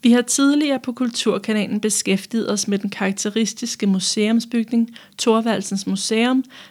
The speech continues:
der stod færdigt i atten otteogfyrre. Tidligere har vi kigget særligt på de bemalede og dekorerede facader, hvor du kan gå på opdagelse i kunstneren Jørgen Sonnes frise.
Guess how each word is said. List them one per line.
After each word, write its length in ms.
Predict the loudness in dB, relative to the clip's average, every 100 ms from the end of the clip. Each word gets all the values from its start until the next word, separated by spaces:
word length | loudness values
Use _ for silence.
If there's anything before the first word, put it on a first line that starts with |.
| 0
der 100 | 2
stod 200 | 2 -2
færdigt 520 | 0 0 0 -2 -6
i 100 | -2
atten 300 | 0 2 0
otteogfyrre. 680 | 2 2 0 -2 -2 0 0 -4 -14 _ _ _ _ _ _ _ -20 -20 -20 -8
Tidligere 540 | -2 2 2 4 4
har 100 | 2
vi 100 | 0
kigget 400 | -2 -2 -2 0
særligt 520 | -2 0 0 2 -2 -2
på 100 | -4
de 100 | 0
bemalede 680 | 0 2 0 0 0 0
og 100 | 0
dekorerede 580 | -2 -2 0 0 0 -2
facader, 640 | -2 -4 -2 -2 0 -2 -4 -8 -20 -20 -2
hvor 180 | 0 2
du 140 | 0
kan 160 | -2 -2
gå 120 | -2
på 100 | -2
opdagelse 760 | -2 -2 -2 -2 -2 -4 -6
i 60 | -8
kunstneren 680 | -4 0 0 0 -2 0 0
Jørgen 240 | 0 0
Sonnes 460 | -2 0 0 0 -4
frise. 500 | -4 -2 -2 -6